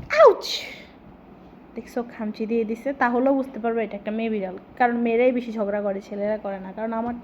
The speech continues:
ছেলেটাকে আমি যত, যত কিছুই করি আমাকে মারে না, but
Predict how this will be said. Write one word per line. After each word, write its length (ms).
ছেলেটাকে 380
আমি 140
যত, 280
যত 200
কিছুই 360
করি 140
আমাকে 240
মারে 300
না, 120
but 160